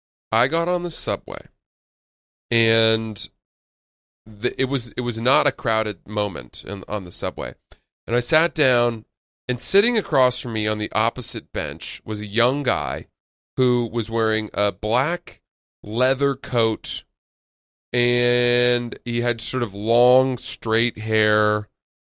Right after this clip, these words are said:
and he was eating a full-blown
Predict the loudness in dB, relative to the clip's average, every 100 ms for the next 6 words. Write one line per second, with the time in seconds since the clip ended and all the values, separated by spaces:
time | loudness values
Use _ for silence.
0 | _ 0 2 2 -2 -4 -6 -4 -2 -2
1 | -4 -6 -8 -6 -2 -2 -2 -4 -6 0
2 | 0 0 -2 4 4 4 2 2 4 2
3 | -2